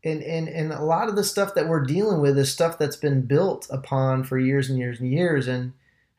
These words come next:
with this new wave of, um, technology and digital innovation from the past industrial revolution,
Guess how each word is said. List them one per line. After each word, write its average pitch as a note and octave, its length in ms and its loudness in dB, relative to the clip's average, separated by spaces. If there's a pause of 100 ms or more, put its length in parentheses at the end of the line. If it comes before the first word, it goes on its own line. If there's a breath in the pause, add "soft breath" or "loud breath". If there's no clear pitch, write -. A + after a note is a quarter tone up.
with C#3 180 4
this C3 340 0
new C#3+ 240 4
wave C#3 440 6
of, B2 360 4 (880)
um, B2+ 460 2 (460)
technology C#3+ 960 4
and A#2 380 -6
digital D3 360 4
innovation C#3 1200 2 (180)
from C3 720 -2 (160)
the A#2+ 500 -4 (440)
past C#3 360 2
industrial D3 560 2
revolution, D3 1000 4